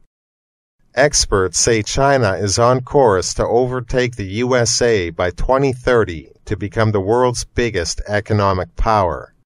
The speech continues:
Newly released figures value China's economy at one point three three trillion dollars, just higher than Japan's one point two eight trillion dollars.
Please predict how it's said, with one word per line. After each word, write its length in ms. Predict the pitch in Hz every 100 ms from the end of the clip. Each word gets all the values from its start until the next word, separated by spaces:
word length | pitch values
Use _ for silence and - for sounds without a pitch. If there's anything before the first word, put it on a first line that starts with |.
| _ _ _ _
Newly 420 | 123 151 170 175
released 600 | 165 147 139 151 143 -
figures 640 | - 143 135 101 92 87 82
value 500 | 117 127 131 113 87
China's 540 | - 123 131 143 127
economy 800 | 131 127 131 120 104 90 90 90
at 160 | 95 92
one 340 | 95 113 131 127
point 360 | 120 107 95
three 320 | - - 131
three 400 | 127 - 127 123
trillion 560 | 113 - 120 123 123 117
dollars, 720 | 113 107 98 80 58 - - _ _ _ _ -
just 340 | - 156 156
higher 400 | - 131 131 127
than 180 | 110 98
Japan's 720 | - 101 - 123 113 92 87
one 220 | 104 110 110
point 320 | - 110 98
two 320 | - 120 110 113
eight 240 | 117 107
trillion 500 | - 92 87 85 82
dollars. 680 | 85 80 71 62 64 -